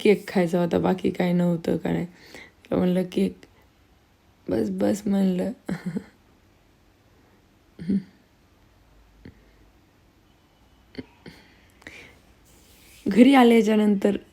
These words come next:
लेकरांच्या चेहऱ्यावरचा आनंद, स्माईल. "थांबा," म्हणे, "मी,"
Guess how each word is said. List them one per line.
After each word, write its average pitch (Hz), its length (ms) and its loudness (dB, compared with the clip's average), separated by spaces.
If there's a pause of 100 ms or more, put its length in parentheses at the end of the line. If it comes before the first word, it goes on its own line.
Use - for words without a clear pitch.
(200)
लेकरांच्या 190 600 0
चेहऱ्यावरचा 180 800 2
आनंद, 175 380 0
स्माईल. 175 840 -2 (3500)
"थांबा," 185 260 2
म्हणे, 185 200 4
"मी," 185 320 4